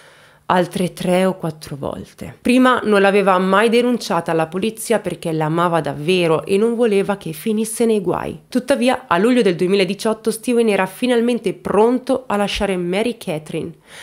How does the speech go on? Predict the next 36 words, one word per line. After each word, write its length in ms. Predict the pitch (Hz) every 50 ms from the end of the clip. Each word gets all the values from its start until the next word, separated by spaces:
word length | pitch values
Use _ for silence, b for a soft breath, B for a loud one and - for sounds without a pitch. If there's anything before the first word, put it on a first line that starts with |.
| B B
Aveva 280 | B 202 208 233 226 226
deciso 380 | 208 233 220 - 254 233 254
di 100 | 247 196
andarsene 600 | 208 196 202 196 202 214 233 240 226 - 240 233 208
il 220 | 185 180 175 -
tre 160 | - - 226
agosto, 580 | 226 220 185 175 151 156 - - - - 92 - _ _ _ _ _ _
ma 140 | - 190 196
è 40 | 208
morto 560 | 208 190 160 120 - 151 - - - 175 - _ _ _ _ _ _
il 160 | - 185 160
primo 320 | 156 151 180 170 170 170 170
giorno 320 | 160 175 170 165 180 180
del 140 | 170 190 180
mese. 420 | 185 180 151 156 151 - 160 156 - -
Il 140 | 247 233
suo 140 | 226 - 269
piano 260 | 262 262 269 269 277
era 160 | 262 240 220 214
quello 180 | 226 220 214
di 100 | - 214
trasferirsi 800 | 202 - 226 214 - - - 226 220 240 262 269 254 254 - 254
in 80 | 226
un'altra 420 | 214 208 208 220 226 220 - 220 220
città, 480 | - - 208 196 - - - 240 208
pur 240 | 196 - - 277 277
nascondendo 680 | 254 214 208 202 - - 214 208 202 220 220 208 175
a 40 | 185
Mary 280 | 185 202 214 233 233 226
che 100 | - 196
se 140 | - - 220
ne 80 | 214 196
sarebbe 340 | 202 - 190 202 165 180
andato, 520 | 165 165 185 202 185 170 165 - 175 160 156
proprio 340 | 156 - 240 254 254 226 -
perché 540 | - 196 196 190 - - 185 175 - -